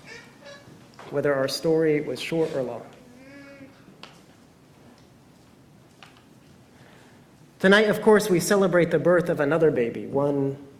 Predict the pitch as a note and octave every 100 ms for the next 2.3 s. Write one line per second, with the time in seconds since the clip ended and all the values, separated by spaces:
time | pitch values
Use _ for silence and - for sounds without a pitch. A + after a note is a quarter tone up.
0 | - - - - D#3 C#3 D3+ D#3+ C#3 C3+
1 | D3+ D#3 B2+ - G#2+ - - - A#2+ B2
2 | C#3 D3 D3+